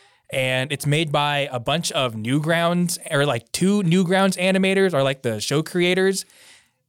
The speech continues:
And it's, it's a wonderful show. I don't, Paul, I don't think you would, it's another one of those things that I really like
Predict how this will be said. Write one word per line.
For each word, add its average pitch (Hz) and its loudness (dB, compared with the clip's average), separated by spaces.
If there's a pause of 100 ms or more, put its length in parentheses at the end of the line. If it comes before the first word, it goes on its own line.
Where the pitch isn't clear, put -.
(220)
And 190 -2
it's, - -2 (400)
it's 370 0
a 135 0
wonderful 123 -2
show. 131 0
I 151 -2
don't, 196 -2
Paul, 208 0
I 175 -2
don't 202 -2
think 220 -2
you 196 0
would, 202 0
it's 156 0
another 175 2
one 196 2
of 214 2
those 208 2
things 135 0
that 123 -2
I 131 0
really 151 0
like 117 -6